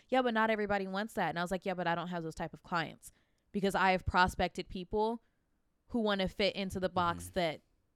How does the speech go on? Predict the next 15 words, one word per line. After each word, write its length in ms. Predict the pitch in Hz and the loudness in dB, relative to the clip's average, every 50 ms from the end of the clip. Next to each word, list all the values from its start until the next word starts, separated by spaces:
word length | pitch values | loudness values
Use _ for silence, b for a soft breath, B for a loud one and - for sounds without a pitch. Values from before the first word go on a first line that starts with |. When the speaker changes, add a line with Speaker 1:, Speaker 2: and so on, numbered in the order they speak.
| _ _ _ _ - | _ _ _ _ -2
Speaker 1:
I'm 180 | 185 190 190 | 0 0 2
looking 360 | 185 185 185 - 185 175 170 151 | 2 2 0 0 -4 -10 -10 -10
for." 280 | - 165 - - 190 - _ _ _ _ _ _ _ _ _ _ | -10 -10 -10 -10 -12 -16 _ _ _ _ _ _ _ _ _ _
So, 180 | _ - 214 196 | _ 0 2 4
like, 320 | 196 190 180 180 - - - _ _ _ - - | 4 4 4 2 0 -4 -12 _ _ _ -14 -2
let's 220 | - 202 208 202 - | 2 2 2 2 2
say 400 | - 220 202 190 185 180 175 - - _ _ _ _ _ | 2 2 4 4 4 2 0 -2 -8 _ _ _ _ _
Sarah 440 | - - 220 208 226 233 220 202 190 | -6 0 2 2 4 6 6 4 4
doesn't 260 | 190 196 180 196 190 | 2 0 0 -2 -4
wanna 140 | 190 185 175 | -4 -6 -6
be 80 | 190 - | -6 -6
talked 260 | - 190 180 - - | -4 -4 -4 -4 -4
to 100 | 208 190 | -2 -2
like 200 | 180 175 170 165 | 0 0 0 0
Johnny, 540 | - 175 175 190 202 190 180 170 165 175 | 0 0 2 2 2 0 0 -4 -6 -8